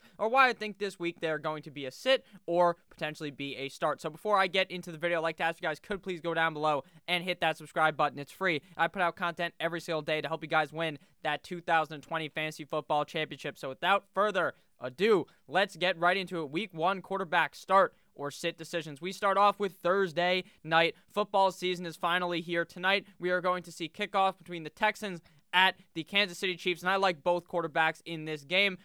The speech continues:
Regardless of the matchup, you are playing Patrick Mahomes. You knew this. You drafted him in, like, the first, second, third, or fourth round of your draft. Most leagues, he probably went in the first couple of rounds. Like I said, probably not outside the top five rounds. So,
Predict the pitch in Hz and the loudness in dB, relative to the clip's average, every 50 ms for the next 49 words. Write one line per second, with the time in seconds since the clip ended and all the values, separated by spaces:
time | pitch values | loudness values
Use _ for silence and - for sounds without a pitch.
0 | _ - 165 180 190 170 143 - 208 214 214 202 214 202 - 165 185 180 170 180 | _ -8 -4 -4 -2 0 4 4 6 4 4 2 -2 -4 -2 -2 -2 0 0 -2
1 | 165 165 165 165 175 175 - 185 175 170 - 185 202 208 196 - - 190 185 180 | -2 0 2 2 2 2 2 0 -2 -2 0 2 2 2 2 2 0 -2 -2 -2
2 | 165 - - 175 175 170 - 165 151 147 156 151 175 180 165 135 120 - _ _ | -4 -2 0 0 0 0 -2 -8 -14 -10 -8 -4 -2 -2 -2 -2 -4 -10 _ _
3 | 151 127 147 165 180 202 240 233 196 214 214 208 208 180 160 180 208 208 214 208 | -20 -14 -10 -8 -6 -4 -2 0 0 0 0 0 -4 -6 0 4 6 6 6 4
4 | - 196 190 196 196 185 175 175 170 - - 151 - _ 202 196 196 180 - - | 2 -4 -8 -8 -8 -6 -4 -4 -4 -4 -6 -12 -6 _ 0 0 0 0 -2 -4
5 | 208 190 185 196 185 170 - - 175 175 165 156 - - 185 180 180 175 165 170 | -4 -4 -4 -4 -8 -10 -6 -2 -2 -2 -2 -4 -6 -6 -4 -2 -2 -2 -2 -2
6 | 165 170 165 156 - 160 156 156 143 139 156 139 151 160 - - _ _ _ _ | -2 0 -2 -2 -4 -6 -6 -6 -6 -4 0 2 2 2 2 -2 _ _ _ _
7 | - 165 180 202 208 202 - 190 185 190 180 - - - _ - 185 175 - 196 | -6 -2 0 0 0 0 -2 0 0 0 0 -2 -8 -20 _ -12 -12 -4 0 2
8 | 185 185 180 180 165 165 160 170 175 175 - - 156 156 156 151 - - 180 160 | 2 2 2 0 -4 -4 -4 -4 -6 -6 -6 -10 -10 -8 -8 -6 -4 -2 -2 -2
9 | - - 233 240 - 240 226 185 214 208 214 214 202 185 185 180 180 180 185 185 | -2 0 -2 0 0 -2 -4 -2 -2 -2 -2 -2 -2 -4 -6 -4 -4 -4 -4 -4
10 | - 185 180 165 - 165 165 165 160 156 160 156 151 - - 160 160 156 151 _ | -4 -4 -4 -4 -4 -4 -4 -2 -2 -2 -2 -2 -2 -2 -2 -4 -4 -4 -6 _
11 | - 156 147 147 - - 247 262 269 269 226 202 - _ _ - 147 175 180 185 | -4 -2 -2 -2 0 2 4 4 4 4 2 -2 -8 _ _ -6 0 0 2 2
12 | 190 190 180 - _ _ - - 254 277 285 269 226 | 2 0 -2 -8 _ _ -4 2 6 6 6 6 6